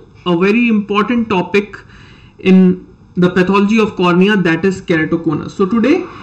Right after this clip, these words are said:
in our this session, this high yield session of, uh, fifteen to twenty minutes, we would discuss the various M C Qs that can be asked in the exam. Okay, so let's start with the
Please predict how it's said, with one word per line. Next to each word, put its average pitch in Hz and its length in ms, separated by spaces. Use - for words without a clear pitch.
in 208 100
our 202 220
this 269 260
session, 233 400
this 220 180
high 202 220
yield 233 300
session 202 360
of, - 520
uh, 175 360
fifteen 202 400
to 208 100
twenty 185 300
minutes, 185 320
we 202 100
would 185 200
discuss 185 440
the 190 120
various 240 560
M 190 180
C 202 200
Qs 233 320
that 180 260
can 190 220
be 208 160
asked 180 340
in 180 160
the 175 80
exam. 156 400
Okay, 294 240
so 214 500
let's 220 280
start 247 480
with 180 320
the 220 300